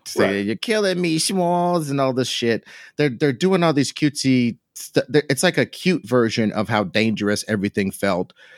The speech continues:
Speaker 1: how important everything felt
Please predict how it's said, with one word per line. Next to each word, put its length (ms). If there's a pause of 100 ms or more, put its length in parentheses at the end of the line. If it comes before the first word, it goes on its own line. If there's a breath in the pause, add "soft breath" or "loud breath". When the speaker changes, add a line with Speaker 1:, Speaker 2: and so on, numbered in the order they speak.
(140 loud breath)
Speaker 1:
how 340
important 680
everything 440
felt 520